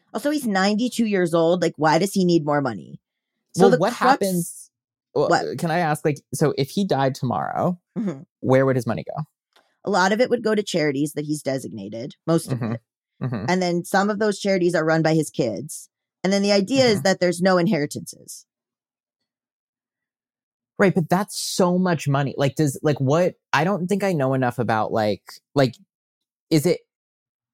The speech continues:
Speaker 2: when someone with that amount of money dies, like, okay, so it's split among these charities. What is,
Speaker 1: Mm-hmm.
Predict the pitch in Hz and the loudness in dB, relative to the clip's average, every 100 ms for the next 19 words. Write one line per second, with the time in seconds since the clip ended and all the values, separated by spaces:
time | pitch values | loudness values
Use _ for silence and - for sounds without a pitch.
0 | _ _ - 175 175 180 170 214 220 165 | _ _ 2 4 4 0 0 0 0 0
1 | 165 135 127 143 135 127 123 131 120 117 | 0 0 0 0 0 0 0 -2 -2 -2
2 | 131 131 123 117 120 - 120 - 123 117 | 0 0 0 0 -4 -2 -4 0 -2 -2
3 | - - 135 143 131 120 113 107 - - | -10 0 0 2 0 0 -2 -4 -4 0
4 | 160 147 120 117 117 123 139 175 165 147 | 2 2 0 -2 0 0 2 2 -2 -6